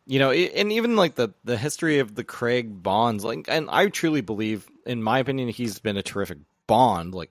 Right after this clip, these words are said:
as the character Bond. I think he's been fantastic. Um,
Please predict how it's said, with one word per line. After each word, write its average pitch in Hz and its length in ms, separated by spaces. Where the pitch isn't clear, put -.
as 110 420
the - 80
character 95 280
Bond. 85 220
I 85 40
think 104 140
he's 87 140
been 80 120
fantastic. 78 800
Um, 98 680